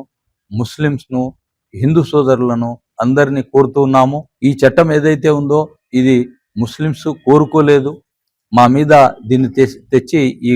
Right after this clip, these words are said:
ప్రభుత్వం రుద్దుతా ఉంది. ఆ మధ్య కొంతమంది దీని గురించి మాట్లాడుతూ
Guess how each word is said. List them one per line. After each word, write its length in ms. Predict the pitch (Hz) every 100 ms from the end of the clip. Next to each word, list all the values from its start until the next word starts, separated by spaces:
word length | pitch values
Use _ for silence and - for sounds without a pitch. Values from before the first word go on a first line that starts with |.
| 120
ప్రభుత్వం 500 | 120 117 143 - 139 107
రుద్దుతా 380 | 117 131 131 147 135
ఉంది. 260 | 131 143 - _ 127
ఆ 100 | 135
మధ్య 540 | 139 143 165 156 151 - -
కొంతమంది 500 | 143 139 143 151 160
దీని 240 | 135 143
గురించి 340 | 135 139 147 151
మాట్లాడుతూ 580 | 139 131 143 135 -